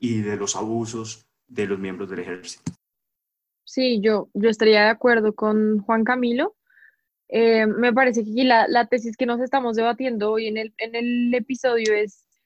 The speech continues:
Speaker 2: si realmente son manzanas, manzanas podridas y casos aislados o, o de verdad ya hay que se, hay que como replantearse estructuralmente la institución militar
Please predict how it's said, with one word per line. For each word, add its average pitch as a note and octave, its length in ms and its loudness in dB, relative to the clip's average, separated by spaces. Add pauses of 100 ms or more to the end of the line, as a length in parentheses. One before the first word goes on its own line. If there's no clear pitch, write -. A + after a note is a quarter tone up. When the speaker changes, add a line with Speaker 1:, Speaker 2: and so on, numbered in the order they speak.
(480)
Speaker 2:
si C4+ 160 0
realmente A#3 680 2
son A3+ 220 -6
manzanas, A3 580 -6 (100)
manzanas A#3 460 -6
podridas A#3+ 600 -4
y A#3+ 280 -10
casos A3 300 -2
aislados A3 540 0
o, G#3+ 60 0
o A3+ 460 -2
de A3+ 120 0
verdad A#3 300 0
ya G#3 100 -4
hay G#3 100 -4
que G#3+ 160 -8
se, G#3+ 260 -8
hay G#3+ 160 -4
que - 160 -20 (220)
como A3 320 -8 (1160)
replantearse A#3 1120 -2
estructuralmente G#3+ 880 -6
la G#3 120 -4
institución A3 520 -8
militar G#3 480 -2